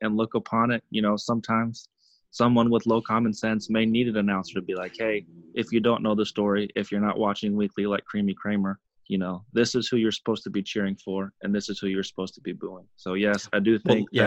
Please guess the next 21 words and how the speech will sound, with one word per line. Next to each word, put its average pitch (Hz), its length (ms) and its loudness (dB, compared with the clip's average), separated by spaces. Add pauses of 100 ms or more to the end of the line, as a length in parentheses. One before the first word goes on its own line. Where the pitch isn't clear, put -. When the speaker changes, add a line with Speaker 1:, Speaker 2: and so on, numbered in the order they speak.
Speaker 1:
that, 92 80 -6
like, 90 200 -4 (380)
obvious, 101 600 2 (360)
"Hey, 104 160 2
this 104 220 0
is 104 60 -2
the 101 80 2
bad 98 300 0
guy," 92 180 0
that 92 220 -2
helps 92 260 -6
out 95 220 -2
for 92 100 -4
the 90 140 -6
average 90 320 -8
fan. - 240 -14 (920)
Speaker 2:
Yeah. 104 240 -4 (1120)
Um, 113 520 2 (180)
absolutely. 117 600 -2 (240)
Absolutely. 120 520 2
So 127 400 6